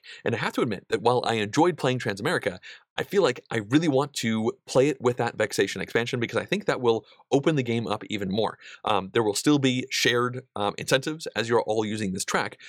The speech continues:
but you could also strategically put down your own colored track, uh, to vex your opponents so that they will have to work harder to go around. And I feel like that might open up the decision space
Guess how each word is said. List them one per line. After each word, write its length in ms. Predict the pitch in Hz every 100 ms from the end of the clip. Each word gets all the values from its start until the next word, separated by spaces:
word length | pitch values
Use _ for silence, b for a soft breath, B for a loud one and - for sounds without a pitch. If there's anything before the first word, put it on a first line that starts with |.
| B
but 140 | 127 120
you 80 |
could 100 | 123
also 320 | 127 143 117 110
strategically 600 | - 107 214 196 123 135
put 240 | - 127
down 240 | 123 113 123
your 200 | 110 -
own 260 | 139 185 196
colored 300 | 135 107 98
track, 280 | 80 123 - B B
uh, 120 | 101 98
to 160 | 110
vex 500 | 98 110 151 - - -
your 240 | 110 117
opponents 480 | - - 170 107 - B
so 120 | - 117
that 100 | 104
they 80 |
will 120 | 117 120
have 160 | 120
to 100 | -
work 260 | 104 104 -
harder 280 | 123 127 127
to 120 | 113
go 160 | 101
around. 400 | 92 147 123 95 B B
And 80 | 113
I 40 |
feel 160 | 120 196
like 140 | 190
that 140 | 151 135
might 200 | 117 123
open 200 | 117 120
up 80 | 127
the 100 | 104
decision 340 | 104 - 135
space 280 | 123 110 117